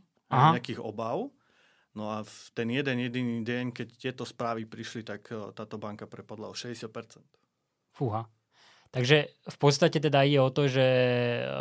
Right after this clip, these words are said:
Speaker 1: banka investovala do amerických dlhopisov a
Speaker 2: Áno, áno, boli to federálne dl-, dlhopisy.
Speaker 1: tým pádom, ako náhle sa zvýšili úrokové sadzby, dlhopis, ktorý mali predtým, stratil hodnotu. Investor alebo klient
Speaker 2: Presne
Speaker 1: banky
Speaker 2: tak.
Speaker 1: chcel peniaze vybrať.
Speaker 2: Presne tak.
Speaker 1: Banka musela vybrať v strate.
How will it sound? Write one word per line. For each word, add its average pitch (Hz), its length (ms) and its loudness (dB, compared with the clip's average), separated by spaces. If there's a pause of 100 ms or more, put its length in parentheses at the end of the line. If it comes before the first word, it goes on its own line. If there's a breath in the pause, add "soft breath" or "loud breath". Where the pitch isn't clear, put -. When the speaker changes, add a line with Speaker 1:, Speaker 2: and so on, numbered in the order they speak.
(140)
Speaker 1:
banka 131 340 6
investovala 139 460 4
do 135 100 4
amerických 131 360 -2
dlhopisov 156 720 0 (100)
a 143 120 -6 (200)
Speaker 2:
Áno, 131 180 2
áno, 113 180 -6
boli 110 180 -6
to 107 120 -12
federálne 104 500 -10
dl-, 101 200 -12
dlhopisy. 110 540 -16 (380)
Speaker 1:
tým 135 220 2
pádom, 135 400 6 (100)
ako 131 220 4
náhle 131 280 4
sa 131 200 0
zvýšili 123 400 2
úrokové 127 360 2
sadzby, 135 640 2
dlhopis, 127 760 0
ktorý 131 180 -2
mali 123 180 2
predtým, 127 300 0
stratil 127 380 0
hodnotu. 139 560 2 (380)
Investor 127 560 2
alebo 113 480 2
klient 127 320 2
Speaker 2:
Presne 120 80 2
Speaker 1:
banky 127 260 8
Speaker 2:
tak. 117 80 -4
Speaker 1:
chcel 135 160 -2
peniaze 123 340 2
vybrať. 135 540 6 (160)
Speaker 2:
Presne 113 380 -14
tak. 101 380 -16
Speaker 1:
Banka 131 340 8
musela 131 280 4
vybrať 123 300 2
v - 80 -6
strate. 127 400 6